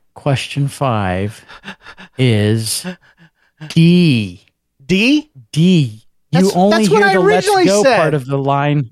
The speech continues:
Speaker 1: a couple times in the Toy Story films.
Speaker 2: Yeah. That's what I said originally. Oh, well. Oh, well.
Speaker 1: So D. So you, you were right until I questioned you.
Speaker 2: Yeah, I test-, I questioned myself.
Speaker 1: Mm,
Speaker 2: Dadgummit.
Speaker 1: that's a tough one.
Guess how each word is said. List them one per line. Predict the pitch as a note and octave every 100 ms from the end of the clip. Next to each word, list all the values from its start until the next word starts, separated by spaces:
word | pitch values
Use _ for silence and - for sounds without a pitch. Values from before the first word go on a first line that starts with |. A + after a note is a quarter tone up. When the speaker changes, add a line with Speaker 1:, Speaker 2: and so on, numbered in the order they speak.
| -
Speaker 1:
a |
couple | - G3 F#3 D3
times | - C3+ C3 A#2+
in | B2+
the | A#2+
Toy | - C#3
Story | B2 - B2+ A#2+
films. | - C3+ G#2 E2 - - _
Speaker 2:
Yeah. | G#3+ D#4+ C4+ D3 G#2 _ _ _ _ _ _ _ _ _
That's | A#3
what | D#4 C4
I |
said | - B3
originally. | G3 F#3+ D#3+ D3 C#3 A#2 - -
Oh, | G#3+ F#3
well. | D3+ C#3+ - - _ _ _ _ G#3+
Oh, | G3+
well. | D3+ C3+ - _ _ _
Speaker 1:
So | - - C3 A2
D. | - F3 F3 A2 G2
So | - E3+
you, | E3+ G#3 G3+
you | D3 F#3
were | F#3+ G#3
right | F3+ D#3+ C3
until | - D3
I | B2+
questioned | - F3 D#3+ - G#2
you. | G2
Speaker 2:
Yeah, | F#3 G#3+ F3+
I | C#3+ D3 D#3 D3+
test-, | - - G#3+ -
I | E3
questioned | D3+ A#3 - D#3
myself. | C#3 B2 - A2 - _ _ _ _ -
Speaker 1:
Mm, | D3+ D#3 C#3
Speaker 2:
Dadgummit. | G#3+ F#3 F3+ E3
Speaker 1:
that's | E3+ C#4
a |
tough | - A#3+ C4+ -
one. | F#2+ E2+